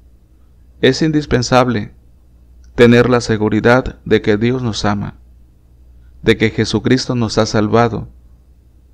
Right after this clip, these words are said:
de que su amor es para siempre. Como discípulos de Jesús, ser conscientes de que así como Jesús experimentó el rechazo, la ira, el ser arrojado fuera,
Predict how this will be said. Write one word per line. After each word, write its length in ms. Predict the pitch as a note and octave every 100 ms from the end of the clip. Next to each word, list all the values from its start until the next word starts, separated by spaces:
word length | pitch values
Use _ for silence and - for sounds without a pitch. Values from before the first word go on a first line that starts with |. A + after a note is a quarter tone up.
| _ _ -
de 140 | A2+
que 120 | A#2
su 120 | A2 G#2+
amor 300 | A2 B2 B2+
es 100 | -
para 240 | A2 G2+
siempre. 540 | - G2 F#2 - - - _ _ _ - - - - - _ _ _ _ _ _ _ - - - - -
Como 260 | A#2 A#2+ A#2
discípulos 540 | A#2 E3 E3+ E3 C3+
de 100 | A#2
Jesús, 640 | - G#2 - C3+ D3 - - - - _ _ _ -
ser 280 | B2 A2+
conscientes 680 | - A2+ - A#2+ B2 C3 A#2+
de 160 | A#2 G#2+
que 100 | G#2+
así 260 | G#2 C#3
como 240 | C#3+ D#3+ D3+
Jesús 680 | - A2 A2 G#2+ G#2+ - - - - _ - - _ _
experimentó 760 | A#2 A2+ - A2+ G#2 G#2+ G2+ B2+
el 120 | B2+
rechazo, 640 | A#2 - G#2+ - - - - _ _ _ _ _ _ -
la 220 | A2 G#2
ira, 340 | G#2+ G#2 F#2 - - - - - _ _ _ _ -
el 180 | A#2 G#2
ser 240 | - C#3
arrojado 540 | D3 B2 G#2+ A2 G#2+ G#2
fuera, 480 | - A2+ G#2+ -